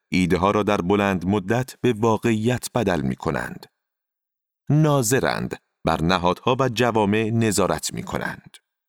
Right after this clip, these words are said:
پیشورند، به هنرهای دستی خود افتخار می‌کنند.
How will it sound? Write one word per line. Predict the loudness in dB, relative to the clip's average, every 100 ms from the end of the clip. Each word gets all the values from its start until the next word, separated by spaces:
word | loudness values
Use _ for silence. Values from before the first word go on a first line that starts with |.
| _ _ _ _ _ _ -10
پیشورند، | -2 0 2 2 2 0 0 -2 -6 -10 -18 _ _
به | -2 0
هنرهای | 2 0 0 0 0
دستی | 0 0 0 -2 -2
خود | 0 0 -2 0
افتخار | -2 0 -2 -2 0 0 0
می‌کنند. | -2 -2 -4 -4 -8 -14 -20